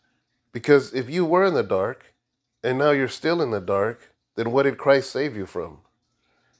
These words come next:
That makes no sense. You know, but it does say this. He says, "You were once in darkness, but now you are light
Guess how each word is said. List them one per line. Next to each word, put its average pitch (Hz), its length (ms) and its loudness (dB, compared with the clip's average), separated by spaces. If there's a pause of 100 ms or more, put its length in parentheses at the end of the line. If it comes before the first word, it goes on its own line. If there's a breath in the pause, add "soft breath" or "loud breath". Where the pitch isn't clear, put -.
That 110 100 -6
makes 120 200 -4
no 120 100 -2
sense. - 580 -8 (760)
You 117 100 -2
know, 123 160 2
but 120 160 0
it 117 200 -2
does 143 240 2
say 127 180 -2
this. 156 240 -4
He 117 100 -10
says, 123 360 -2
"You 135 100 -4
were 143 140 4
once 170 320 -2
in 131 100 -6
darkness, 107 460 0
but 104 220 2
now 123 680 0 (540)
you 123 240 -2
are 127 100 4
light 131 600 -4